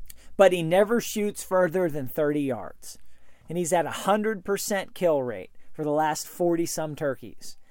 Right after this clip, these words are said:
But he never takes a longer shot. He knows what that round is capable of. He's had some shoulder injuries and other issues in his life. So for him, big cartridges are just no fun anymore. And using target loads, he's got a hundred percent success rate, but he knows his distance.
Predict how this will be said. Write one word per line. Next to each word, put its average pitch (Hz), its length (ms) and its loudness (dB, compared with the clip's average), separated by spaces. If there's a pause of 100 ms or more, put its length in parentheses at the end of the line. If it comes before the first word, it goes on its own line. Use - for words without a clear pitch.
(300)
But 160 140 4
he 160 100 0
never 170 460 4
takes 165 380 -2
a 160 40 2
longer 143 380 -2
shot. 147 320 4
He 151 100 -6
knows 170 400 8
what 185 120 2
that 175 240 4
round 156 240 0
is 135 120 -6
capable 233 540 8
of. 233 240 8 (320)
He's 220 280 0
had 175 180 2
some 131 160 -6
shoulder 220 500 8
injuries 214 500 0
and 151 120 -6
other 196 280 6
issues 208 520 2
in 196 100 -2
his 180 140 -4
life. 208 400 6 (400)
So 156 320 2 (120)
for 151 200 -4
him, 202 220 2
big 180 320 4
cartridges 202 760 2
are 147 80 -2
just 135 240 -6
no 165 220 4
fun 202 320 2
anymore. 196 560 2 (580)
And 160 220 -2
using 190 320 -4
target 247 480 6
loads, 160 360 4
he's 180 140 -2
got 170 200 2
a 143 40 -2
hundred 196 440 -2
percent 190 400 -2
success 220 480 2
rate, 208 200 2
but 151 140 0
he 151 60 -4
knows 160 260 0
his 147 160 -6
distance. 226 580 2